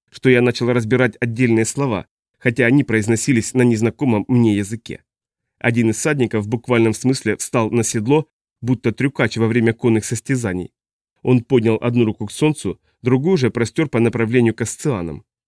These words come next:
Похоже, у каждого всадника имелось собственное заклинание, и, наблюдая за их редеющими под бомбардировкой порядками, я наглядно убеждался,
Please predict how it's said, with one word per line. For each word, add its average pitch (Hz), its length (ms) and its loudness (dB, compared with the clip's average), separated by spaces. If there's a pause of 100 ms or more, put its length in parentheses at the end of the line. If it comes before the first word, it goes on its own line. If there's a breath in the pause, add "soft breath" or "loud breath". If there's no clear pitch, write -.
(380)
Похоже, 185 380 0
у 127 80 -2
каждого 120 400 0
всадника 160 460 0
имелось 123 440 2
собственное 113 500 0
заклинание, 113 640 2 (280)
и, 123 100 2
наблюдая 123 500 4
за 107 140 0
их 113 140 -2
редеющими 117 580 0
под 110 180 -2
бомбардировкой 117 720 0
порядками, 117 600 -2 (340)
я 190 120 2
наглядно 127 440 0
убеждался, 113 720 -2